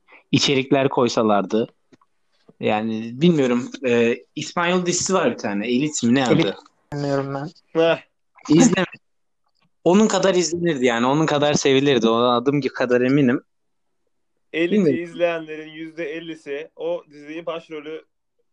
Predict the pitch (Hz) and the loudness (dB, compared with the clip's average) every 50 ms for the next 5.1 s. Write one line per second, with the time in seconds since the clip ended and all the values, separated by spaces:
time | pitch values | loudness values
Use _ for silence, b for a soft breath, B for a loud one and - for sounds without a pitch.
0 | - - - 156 151 147 143 139 135 135 147 - 143 - - - 156 160 170 160 | -4 0 2 2 2 2 0 -2 -4 -8 -10 -12 -10 -6 -2 -2 0 2 2 0
1 | 147 151 143 123 127 170 _ _ _ _ _ _ _ _ _ _ _ _ _ _ | 0 -2 -6 -10 -16 -18 _ _ _ _ _ _ _ _ _ _ _ _ _ _
2 | _ _ _ _ _ _ _ _ _ _ _ _ - - _ _ _ _ _ _ | _ _ _ _ _ _ _ _ _ _ _ _ -20 -20 _ _ _ _ _ _
3 | _ _ _ _ _ _ _ _ _ _ _ _ - 156 170 165 143 120 113 104 | _ _ _ _ _ _ _ _ _ _ _ _ -14 -12 -12 -12 -12 -14 -16 -14
4 | 104 123 151 170 180 170 - 196 180 175 160 143 139 127 120 113 110 104 101 101 | -12 -12 -14 -14 -16 -20 -20 -18 -16 -16 -14 -14 -14 -12 -12 -12 -12 -14 -16 -18
5 | 101 101 | -20 -20